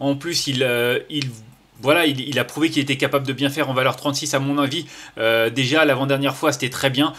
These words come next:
Euh, c'est un cheval qui va apprécier de revenir sur une piste en sable. Euh, l'allongement de la distance va également jouer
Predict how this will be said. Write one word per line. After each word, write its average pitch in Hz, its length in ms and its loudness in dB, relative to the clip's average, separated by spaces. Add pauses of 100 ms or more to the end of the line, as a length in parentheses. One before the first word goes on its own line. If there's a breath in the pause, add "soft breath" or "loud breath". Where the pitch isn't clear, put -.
(240 loud breath)
Euh, 113 160 0
c'est 143 140 0
un 143 60 4
cheval 160 240 -2
qui 143 120 -4
va 120 100 4
apprécier 143 400 0
de 156 60 4
revenir 143 320 2
sur 147 100 -4
une 143 140 -2
piste 143 200 -6
en 151 80 0
sable. 156 360 0 (260 loud breath)
Euh, 120 480 2
l'allongement 143 480 4
de 156 80 0
la 156 60 4
distance 151 420 -4
va 117 80 0
également 143 340 2
jouer 147 320 0